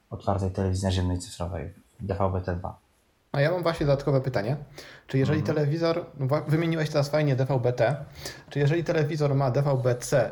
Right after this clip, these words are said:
Speaker 2: i D V B S, to automatycznie oznacza, że jeżeli jest to D V B S, to jest też ta wtyczka do anteny satelitarnej, czy niekoniecznie?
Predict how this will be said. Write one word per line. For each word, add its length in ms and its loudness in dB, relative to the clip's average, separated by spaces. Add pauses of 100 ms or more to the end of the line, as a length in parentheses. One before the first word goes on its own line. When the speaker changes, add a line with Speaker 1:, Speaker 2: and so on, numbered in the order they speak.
Speaker 2:
i 60 -2
D 80 2
V 160 2
B 180 2
S, 240 -4
to 180 -2
automatycznie 580 2
oznacza, 640 0
że 280 0
jeżeli 280 2
jest 200 0
to 60 0
D 120 0
V 140 2
B 140 0
S, 300 -2
to 80 2
jest 280 0
też 200 -2
ta 100 2
wtyczka 380 -4
do 340 -2
anteny 280 -2
satelitarnej, 600 -2
czy 160 2
niekoniecznie? 500 -4